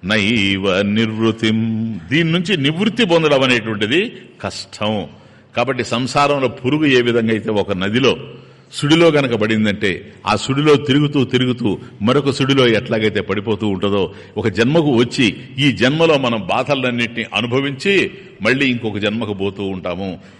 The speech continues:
దీని నుంచి విడిపడాలి అంటే మయి ఆవేశిత చేతసాం, ఎవరి మనసైతే నా యందు లగ్నం చేసి ఉంటారో వాళ్ళని నేను తప్పకుండా ఉద్ధరిస్తాను. ఎందుకని? ఏదైనా జరగచ్చు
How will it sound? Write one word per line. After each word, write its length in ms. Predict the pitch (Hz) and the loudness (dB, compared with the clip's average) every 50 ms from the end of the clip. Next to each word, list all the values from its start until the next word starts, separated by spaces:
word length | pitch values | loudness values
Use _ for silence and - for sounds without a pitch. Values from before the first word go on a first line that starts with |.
| - 90 | -4 0
దీని 180 | 127 147 147 | 0 2 2
నుంచి 240 | 151 165 160 - 196 | 0 -2 -2 -2 -2
విడిపడాలి 600 | 139 127 139 135 147 135 131 131 123 120 117 113 117 | 0 0 0 0 2 2 2 2 2 2 0 -2 -2
అంటే 500 | 85 92 90 - 113 139 175 196 - - - - - - - - | -6 -10 -4 -2 -2 -2 -2 -2 -6 -12 -20 -20 -20 -12 -2 0
మయి 240 | 147 151 131 113 | 2 2 2 2
ఆవేశిత 760 | 110 120 147 156 151 139 131 - - - 104 - 110 - - | 2 2 2 4 4 4 2 2 -2 -6 -6 -6 -6 -2 -2
చేతసాం, 520 | 107 95 - 98 87 - 101 95 95 90 78 - - - - 101 | -4 -4 -4 -10 -6 -2 -2 -2 -2 -2 -6 -12 -18 -18 -4 -2
ఎవరి 240 | 110 120 135 127 117 | 0 2 2 2 2
మనసైతే 500 | 113 123 135 - - 139 127 113 123 117 | 0 -2 -2 0 -2 -2 -2 -2 -2 -2
నా 180 | 110 104 107 | 0 0 2
యందు 280 | 113 117 120 131 151 185 | 2 2 2 2 2 4
లగ్నం 360 | 190 160 127 123 131 131 127 | 4 4 2 2 2 2 2
చేసి 300 | 120 110 113 107 - 110 | 4 4 2 2 0 -2
ఉంటారో 400 | 104 98 98 101 107 143 170 180 - - - - | -2 0 0 0 0 0 -2 -2 -6 -14 -14 -2
వాళ్ళని 260 | 117 117 117 120 117 113 | 0 2 2 4 2 2
నేను 140 | 113 107 | 0 0
తప్పకుండా 680 | 107 - 107 101 - 131 117 123 123 123 143 175 220 - - - - - - | -2 -4 -6 -4 -4 -4 -4 -2 -2 -2 -2 -2 -2 -4 -8 -16 -20 -14 -8
ఉద్ధరిస్తాను. 680 | 127 139 135 139 165 151 135 - - - - 92 76 - - - - - - _ 123 | -8 -6 0 2 4 4 4 2 -2 -4 -4 -4 -4 -8 -16 -20 -20 -20 -12 _ -2
ఎందుకని? 520 | 151 196 214 226 220 214 185 190 185 180 - - - - - - _ _ _ | 0 0 2 2 2 2 2 0 -2 -4 -8 -18 -20 -20 -20 -20 _ _ _
ఏదైనా 400 | 110 147 196 208 240 247 254 262 | 4 4 6 6 6 6 6 6
జరగచ్చు 600 | 233 240 233 220 202 175 - - - 98 85 73 | 6 6 4 6 4 4 2 0 -8 -10 -10 -12